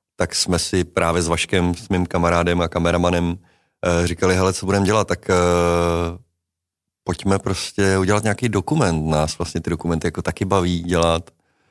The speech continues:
a baví nás příroda, strašně rádi prostě, eh, cestujeme a chodíme někam do hor, kamkoliv, vlastně tohle je naše. A tak jsme řekli, "Tak pojď, něco natočíme." A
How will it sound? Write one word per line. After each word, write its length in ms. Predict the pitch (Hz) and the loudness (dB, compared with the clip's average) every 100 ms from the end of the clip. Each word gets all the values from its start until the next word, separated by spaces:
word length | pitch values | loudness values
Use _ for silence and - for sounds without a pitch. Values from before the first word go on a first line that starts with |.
| _ _ - | _ _ -2
a 200 | 80 80 | 0 0
baví 240 | 87 87 | 0 0
nás 220 | 87 85 | 0 0
příroda, 480 | - - 98 98 87 | -4 -2 0 2 0
strašně 340 | - - - | -2 -10 -4
rádi 220 | 85 80 80 | -2 0 -4
prostě, 300 | - - 90 82 - | -8 -4 -4 -4 -12
eh, 40 | 90 85 50 50 - - - - - | -8 -4 -4 -4 -6 -6 -6 -8 -8
cestujeme 640 | - - - 95 90 87 | -6 -6 0 2 2 2
a 40 | |
chodíme 380 | - 85 82 87 | -2 -4 0 0
někam 360 | 82 82 82 80 | 0 0 0 2
do 100 | 78 | 2
hor, 300 | 82 85 - | 2 2 0
kamkoliv, 500 | - 80 78 85 - | -2 -2 0 -2 -2
vlastně 260 | 82 - 80 - | -8 -6 -8 -2
tohle 280 | 90 87 | 2 2
je 100 | 85 82 - _ - | 2 -2 -12 _ -4
naše. 400 | 85 - - 69 _ _ _ _ _ _ _ - - | 0 0 -2 -4 _ _ _ _ _ _ _ -6 0
A 400 | 82 82 82 85 - | 2 4 2 0 -8
tak 120 | - - | -10 -6
jsme 140 | - | -4
řekli, 180 | 85 87 | -2 -2
"Tak 140 | 95 | -2
pojď, 160 | - 117 - | 0 -2 0
něco 240 | 92 - | 0 2
natočíme." 580 | 101 - - 104 85 76 | 0 0 -2 2 2 2
A 280 | 76 80 | 0 0